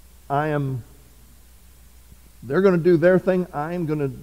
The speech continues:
choose me a people that I'm gonna make a nation." You know, it would start with Abraham, and that's where, you know, you pick up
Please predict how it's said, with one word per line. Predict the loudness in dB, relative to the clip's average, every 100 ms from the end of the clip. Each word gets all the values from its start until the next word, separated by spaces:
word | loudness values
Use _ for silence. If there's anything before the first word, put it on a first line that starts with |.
| -20 -20 -20
choose | -12 -10 -8
me | -8 -8 -10 -18 -18
a | -16
people | -4 -4 -4 -10 -20 -20 -20 -20 -20 -20 -20 -8
that | -4 0
I'm | 0 0
gonna | 0
make | 0 0
a | 0
nation." | 2 2 0 -6
You | -6
know, | -4
it | -4
would | -6
start | -6 -2 -2 0
with | -4 -4 -20 -20 -20 -6
Abraham, | -2 -2 -2 -6 -8
and | -12
that's | -10
where, | -2 -2
you | -2 -6
know, | -8
you | -10 -8
pick | -8 -6
up | -8